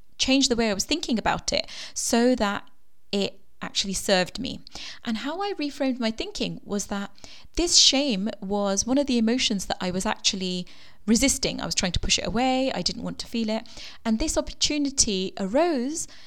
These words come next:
during the situation where I was able to feel shame again and again and again and again.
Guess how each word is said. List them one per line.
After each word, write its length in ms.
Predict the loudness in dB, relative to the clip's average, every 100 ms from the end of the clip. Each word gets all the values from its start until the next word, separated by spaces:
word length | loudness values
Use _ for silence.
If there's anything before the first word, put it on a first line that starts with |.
| -8
during 240 | 0 2 2
the 80 |
situation 720 | 0 0 4 4 6 4 4 0 -6
where 160 | 0 2
I 80 | 4
was 160 | 2
able 380 | 0 0 0 -2
to 460 | -2 0 0 0 -2
feel 460 | -10 -2 0 2
shame 520 | 2 4 4 2 -2 -8 -10 -10
again 520 | -6 0 4 6 4
and 120 | 0
again 480 | -6 -4 -2 -2 -4
and 160 | -6
again 440 | -8 -6 -4 -4 -6
and 120 | -6
again. 360 | -6 -8 -8